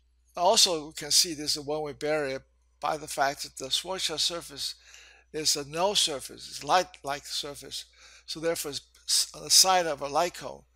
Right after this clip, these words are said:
and from this we can conclude that any word line passing through, uh, must be pointing one way. Yeah. For black holes inward, for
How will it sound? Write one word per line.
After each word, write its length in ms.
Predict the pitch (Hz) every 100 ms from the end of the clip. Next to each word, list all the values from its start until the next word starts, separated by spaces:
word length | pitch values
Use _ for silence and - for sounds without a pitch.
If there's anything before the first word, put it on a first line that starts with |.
| _ _ -
and 120 | 147
from 220 | 143 147
this 220 | 147 185 151
we 100 | 120
can 140 | 131
conclude 560 | - - - 165 147 123
that 240 | 117 - -
any 240 | 175 180 160 - _ _ _ _ _ _
word 180 | 170 175
line 160 | 151 139
passing 400 | - 156 147 156
through, 440 | - - 175 135 - _ _ _ _ _ _ 202
uh, 300 | 156 139 - - _ _ _ - 202 185 _ _ _ _ _ _ 185
must 300 | 175 180 -
be 140 | - 131
pointing 460 | - 151 147 143 -
one 200 | 151 151
way. 260 | 143 120 - _ - - _ _ _ 113
Yeah. 80 | - _ _ _ _ _
For 280 | - 147 131
black 220 | 143 143 -
holes 360 | 151 139 - 180
inward, 480 | 170 156 151 143
for 240 | - 131